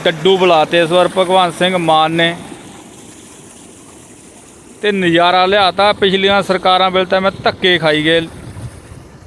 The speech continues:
ਜਦੋਂ ਲਾਈਟ ਆ ਗਈ ਇੱਕ ਮਿੰਟ ਝਾਵਕਾ ਨਹੀਂ ਮਾਰਦੀ। ਆਹ ਤੁਸੀਂ ਵੇਖ ਲਓ, ਐਂ ਭਰਿਆ ਪਿਆ ਨਾ ਝੋਨਾ ਨੱਕੋ ਨੱਕ ਤੇ ਨਜ਼ਾਰਾ ਲਿਆਤਾ, ਚਾਰੇ ਪਾਸੇ ਬੱਲੇ ਬੱਲੇ ਹੋਈ ਪਈ ਆ ਭਗਵੰਤ ਸਿੰਘ ਮਾਨ ਦੀ।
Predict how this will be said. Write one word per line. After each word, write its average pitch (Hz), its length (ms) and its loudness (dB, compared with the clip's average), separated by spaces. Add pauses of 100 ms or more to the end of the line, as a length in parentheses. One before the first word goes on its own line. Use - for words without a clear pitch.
(540)
ਜਦੋਂ 208 320 2
ਲਾਈਟ 220 360 0
ਆ 214 120 2
ਗਈ 220 140 0
ਇੱਕ 220 240 0
ਮਿੰਟ 208 300 0 (180)
ਝਾਵਕਾ 202 420 0
ਨਹੀਂ 190 120 -2
ਮਾਰਦੀ। 180 380 0
ਆਹ 190 140 2
ਤੁਸੀਂ 185 240 0
ਵੇਖ 165 220 2
ਲਓ, 170 140 0
ਐਂ 190 80 2
ਭਰਿਆ 190 320 2
ਪਿਆ 185 240 0
ਨਾ 196 140 2
ਝੋਨਾ 180 400 0
ਨੱਕੋ 175 500 0
ਨੱਕ 156 580 0 (1400)
ਤੇ 196 120 0
ਨਜ਼ਾਰਾ 175 520 2
ਲਿਆਤਾ, 175 480 2
ਚਾਰੇ 175 380 0
ਪਾਸੇ 175 340 0 (120)
ਬੱਲੇ 151 280 0
ਬੱਲੇ 156 300 0
ਹੋਈ 147 200 0
ਪਈ 139 140 -4
ਆ 147 80 0
ਭਗਵੰਤ 160 520 -2
ਸਿੰਘ 156 200 -8
ਮਾਨ 127 400 -4
ਦੀ। 123 120 -8